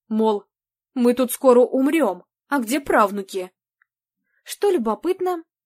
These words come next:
мой брак давно заключен и разрушен. Правнуков как не было, так и нет, а бабули с дедулями живут и здравствуют, чего я им и дальше желаю. Этой мелодии быстренько начали подпевать родители.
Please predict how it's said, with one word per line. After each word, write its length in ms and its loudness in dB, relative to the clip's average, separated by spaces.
мой 300 -2
брак 400 -4
давно 320 -4
заключен 500 -6
и 180 -4
разрушен. 680 -4
Правнуков 560 0
как 220 -4
не 220 -4
было, 340 -4
так 240 -8
и 40 -4
нет, 400 -8
а 120 -4
бабули 440 -4
с 60 -6
дедулями 680 -4
живут 440 -2
и 40 -2
здравствуют, 760 -6
чего 320 -6
я 160 -4
им 220 -4
и 180 -6
дальше 400 -10
желаю. 480 -8
Этой 260 -2
мелодии 580 0
быстренько 560 -4
начали 380 -4
подпевать 520 -6
родители. 680 -6